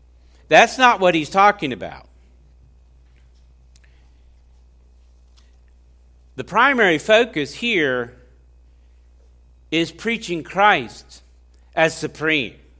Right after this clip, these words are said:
him crucified for the forgiveness of sins. So what is,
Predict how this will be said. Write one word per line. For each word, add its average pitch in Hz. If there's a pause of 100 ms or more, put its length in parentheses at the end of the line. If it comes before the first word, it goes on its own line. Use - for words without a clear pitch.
(600)
him 233
crucified 202
for 170
the 151
forgiveness 165
of 139
sins. 180
So 160
what 202
is, 190